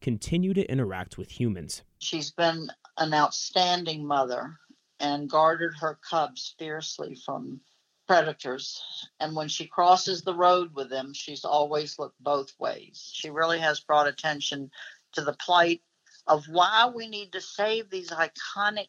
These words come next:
Speaker 2: bears.
Speaker 1: That will be a challenge over the next few months.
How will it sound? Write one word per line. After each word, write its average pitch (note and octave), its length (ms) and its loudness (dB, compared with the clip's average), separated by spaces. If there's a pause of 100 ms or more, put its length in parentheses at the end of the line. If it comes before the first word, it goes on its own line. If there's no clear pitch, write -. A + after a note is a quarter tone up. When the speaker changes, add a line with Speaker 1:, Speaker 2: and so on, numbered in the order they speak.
Speaker 2:
bears. F#3 720 -6 (340)
Speaker 1:
That F#3 180 2
will B3 100 2
be G3+ 160 2
a A#2+ 40 0
challenge - 600 -2
over G#2 160 -2
the G2+ 80 -4
next F#2 260 -8
few F2 160 -12
months. G2+ 440 -6